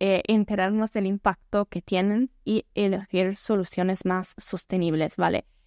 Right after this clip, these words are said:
Em, me gusta mucho porque, eh, Google, por ejemplo, ha la-, ha lanzado justo un proyecto que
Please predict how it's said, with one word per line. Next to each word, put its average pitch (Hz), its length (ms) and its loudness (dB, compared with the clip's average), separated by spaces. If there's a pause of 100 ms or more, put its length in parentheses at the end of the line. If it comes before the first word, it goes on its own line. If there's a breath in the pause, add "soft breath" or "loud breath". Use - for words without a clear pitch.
(200)
Em, 190 680 2
me 208 160 2
gusta 233 240 0
mucho 254 320 4
porque, 196 440 0
eh, 180 300 0
Google, 233 300 2
por 233 120 -2
ejemplo, 220 400 2
ha 220 60 4
la-, 202 260 2
ha 196 120 0
lanzado 220 340 -2
justo 220 300 -4
un 214 80 2
proyecto 262 560 2
que - 260 -2